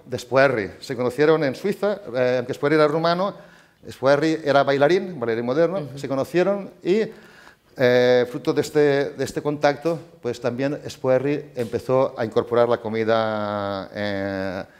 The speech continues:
Speaker 1: en sus obras, hasta el punto de abrir, primero, en el, en el, transformó un resta-, una galería en un restaurante, pero después decidió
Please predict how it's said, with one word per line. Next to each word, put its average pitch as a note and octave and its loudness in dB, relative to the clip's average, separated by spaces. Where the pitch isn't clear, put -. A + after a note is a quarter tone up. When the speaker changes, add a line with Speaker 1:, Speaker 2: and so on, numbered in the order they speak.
Speaker 1:
en A2+ -4
sus C3 -4
obras, D#3+ 2
hasta B2+ -4
el C#3 0
punto D#3+ -4
de D#3+ 2
abrir, C#3+ -2
primero, B2+ 0
en B2+ -4
el, A#2+ -4
en B2 -6
el, A#2+ -4
transformó C3 -2
un C#3+ -6
resta-, C#3 -4
una C3+ 0
galería C3 2
en G#2+ -6
un B2+ -2
restaurante, C#3 0
pero C3+ -6
después C3+ -2
decidió C#3+ 0